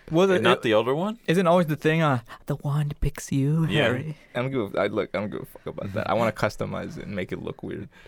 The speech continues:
Speaker 2: It's
Speaker 1: No,
Speaker 2: like,
Speaker 1: I
Speaker 2: this one picked you, like, "All right, I want these balls off, I want these balls on,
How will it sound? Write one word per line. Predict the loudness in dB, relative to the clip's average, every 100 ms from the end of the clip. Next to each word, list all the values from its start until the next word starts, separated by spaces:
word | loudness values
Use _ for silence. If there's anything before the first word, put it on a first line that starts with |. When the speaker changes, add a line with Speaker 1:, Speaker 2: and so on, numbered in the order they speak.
| -14
Speaker 2:
It's |
Speaker 1:
No, | -4 2
Speaker 2:
like, | 4 4
Speaker 1:
I |
Speaker 2:
this | 2 0
one | 0 0 0
picked | -2 -2
you, | -2 -2
like, | 2
"All | 4
right, | 4
I | 2
want | 0 -2 -2
these | -2 0 -2
balls | 0 2 2 -2
off, | -2 0 0 -2
I |
want | -6 -6
these | -6 -6
balls | -6 -6 -2
on, | 0 2 2 -2